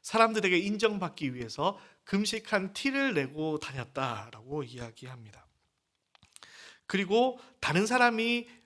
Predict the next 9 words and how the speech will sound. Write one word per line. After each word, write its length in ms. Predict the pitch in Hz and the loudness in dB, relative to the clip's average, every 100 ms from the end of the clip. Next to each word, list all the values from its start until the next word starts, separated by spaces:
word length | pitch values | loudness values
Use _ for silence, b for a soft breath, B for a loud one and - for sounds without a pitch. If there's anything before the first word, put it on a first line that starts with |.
| _ | _
그런 260 | - 208 208 | 0 2 2
금식을 420 | 185 175 190 190 | 2 0 0 -2
하지 280 | 175 226 202 | 2 2 4
않으면 560 | 151 135 143 196 220 - _ | 2 0 -2 -2 -2 -8 _
정죄하고 920 | - 135 135 131 160 123 - 247 - b _ | -10 -6 -6 0 0 2 0 0 -2 b _
비방했습니다. 880 | - 147 151 202 185 - 127 107 - _ _ _ _ _ _ _ _ B B B B B B 165 | -16 -10 0 2 2 -2 -6 -12 -20 _ _ _ _ _ _ _ _ B B B B B B 2
여러분, 460 | 202 202 170 135 - | 4 4 -2 -6 -14
어, 380 | 135 135 127 127 _ - | -8 -6 -6 -10 _ -6
율법, 640 | 180 233 - 165 113 - | -4 -4 2 2 2 -6